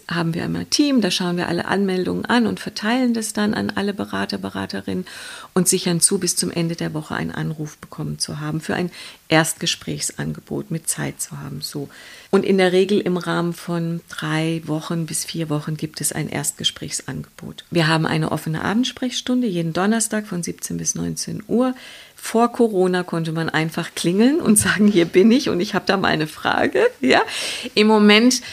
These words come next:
machen wir es auch mit kurztelefonischer Anmeldung und sagen, „Ich komme“. Also einfach nur die Anmeldung, „Ich komme,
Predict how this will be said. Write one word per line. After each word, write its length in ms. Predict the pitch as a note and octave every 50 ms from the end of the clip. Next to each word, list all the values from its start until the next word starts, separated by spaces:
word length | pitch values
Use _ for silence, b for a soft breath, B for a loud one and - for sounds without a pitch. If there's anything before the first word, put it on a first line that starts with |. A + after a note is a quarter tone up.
| B B -
machen 480 | F#3+ F#3 F3+ F#3+ F#3+ G3+ G#3+ G3+ G3
wir 160 | F#3 F3+ F#3 F#3
es 160 | F3+ - -
auch 160 | E3 F3 F3
mit 160 | F3+ E3+ -
kurztelefonischer 920 | - B3 A#3 A#3 - - - F#3 F3 E3+ - E3 E3 D#3+ D#3+ - - -
Anmeldung 400 | - D#3 D3+ D3+ D#3 D3+ D3+ D3+
und 80 | D#3 D3+
sagen, 180 | - D#3 D#3+ -
„Ich 200 | G3+ G3 - -
komme“. 380 | - - - D#3+ C#3 C3+ B2 - -
Also 240 | - D#3+ D3+ - -
einfach 340 | - F#3 G#3 G#3+ G#3+ G#3+ G#3+
nur 180 | G3+ F#3+ F#3+ F#3
die 180 | F3+ F3 - -
Anmeldung, 420 | D#3+ E3 D#3+ E3 E3 D#3+ E3 -
„Ich 200 | E3 - - -
komme, 400 | - - A#3 A3+ A3+ B3 A3+ -